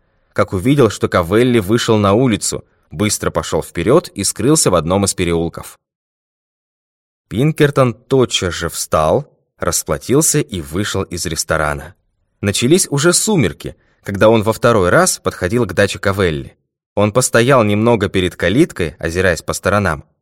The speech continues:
затем вошёл в сад, но направился не к парадному входу, а обошёл всё здание кругом. Здесь он заметил, что в первом этаже ставни на окнах были закрыты наглухо,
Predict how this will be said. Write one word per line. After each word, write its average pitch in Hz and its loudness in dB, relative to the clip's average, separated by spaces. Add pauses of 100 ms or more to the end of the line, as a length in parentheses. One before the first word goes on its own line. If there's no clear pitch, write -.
затем 92 0
вошёл 143 2
в - -4
сад, 95 0 (340)
но 95 0
направился 101 2
не 90 -2
к - -12
парадному 139 2
входу, 76 -4
а 78 0
обошёл 80 0
всё 101 -4
здание 98 0
кругом. 92 -2 (760)
Здесь 98 0
он 165 4
заметил, 131 2 (400)
что - -2
в - -10
первом 110 2
этаже 104 0
ставни 104 0
на 95 4
окнах 123 0
были 135 2
закрыты 127 0
наглухо, 101 -2